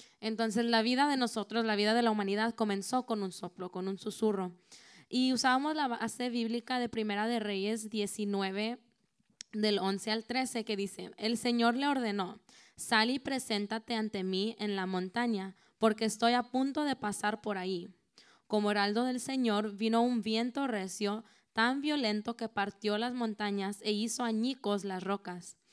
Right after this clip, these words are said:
Pero el Señor no estaba en el viento. Después del viento hubo un terremoto, pero el Señor tampoco estaba en el terremoto.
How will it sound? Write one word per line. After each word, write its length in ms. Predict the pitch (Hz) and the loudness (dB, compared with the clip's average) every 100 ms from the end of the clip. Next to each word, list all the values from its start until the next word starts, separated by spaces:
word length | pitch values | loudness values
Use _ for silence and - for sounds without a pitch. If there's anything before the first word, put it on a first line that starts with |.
| - - - | -20 -20 -4
Pero 180 | 196 | 0
el 60 | 202 | 0
Señor 360 | 202 196 202 202 | 0 2 2 2
no 100 | 196 | 0
estaba 380 | 196 185 185 | -2 -4 -2
en 80 | 190 | -2
el 140 | 196 196 | -2 0
viento. 480 | 214 220 220 208 202 _ _ - _ _ | 0 0 -2 -8 -8 _ _ -20 _ _
Después 360 | 233 226 233 240 | -2 0 0 0
del 160 | 285 | 0
viento 380 | 277 240 226 240 | 2 0 2 2
hubo 160 | 233 214 | 4 2
un 120 | 220 | -2
terremoto, 800 | 214 202 190 208 226 226 196 196 - | -2 -4 0 2 2 0 -4 -4 -4
pero 160 | 220 208 | 0 0
el 100 | 208 | 0
Señor 320 | 220 233 247 | -2 -2 0
tampoco 460 | 254 220 254 254 | -2 0 -2 -2
estaba 320 | 247 - 202 196 | -6 -2 -2 -2
en 80 | |
el 120 | 185 175 | -4 -6
terremoto. 680 | 175 175 180 185 180 170 | -8 -6 -4 -4 -6 -12